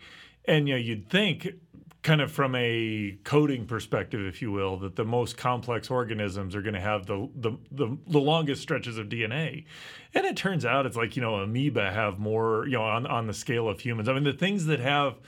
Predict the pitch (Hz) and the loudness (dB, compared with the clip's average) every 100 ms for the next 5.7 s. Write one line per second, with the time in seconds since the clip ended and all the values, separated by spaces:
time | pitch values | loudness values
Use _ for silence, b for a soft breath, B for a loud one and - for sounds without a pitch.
0 | B B B 151 127 135 156 156 131 131 | B B B 2 6 6 6 2 0 4
1 | 139 131 123 120 107 104 104 113 127 117 | 4 2 0 2 2 0 0 0 0 -2
2 | 90 117 120 110 120 123 110 107 B B | -2 -2 0 0 0 0 0 -2 B B
3 | B B - 131 123 131 151 180 180 139 | B B 0 2 4 4 4 4 2 2
4 | 139 127 123 113 113 107 98 - 170 170 | 2 2 0 -2 -2 -2 -2 0 -2 -2
5 | 101 92 110 113 113 117 - | -4 -2 -4 -4 -6 -6 -10